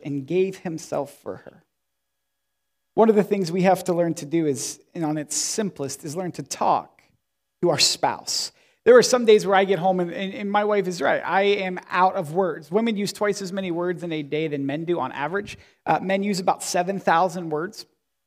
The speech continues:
on average in a day. Women use about thirteen to fourteen thousand words in a day,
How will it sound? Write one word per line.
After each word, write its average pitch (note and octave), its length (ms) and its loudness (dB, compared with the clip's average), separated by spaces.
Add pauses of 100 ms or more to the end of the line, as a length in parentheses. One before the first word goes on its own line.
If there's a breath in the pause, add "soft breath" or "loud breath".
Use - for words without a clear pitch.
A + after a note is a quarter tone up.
(480)
on D3+ 160 4
average E3+ 360 0
in F3 120 0
a E3 40 0
day. D#3 280 -2
Women F#3 340 -6
use E3+ 160 -4
about D#3 280 -4 (140)
thirteen F3+ 580 -6
to C#3+ 120 -14
fourteen F3+ 540 -8
thousand F#3 420 -6
words F#3+ 320 -6
in F#3 120 -6
a F3+ 60 -6
day, G3 300 -4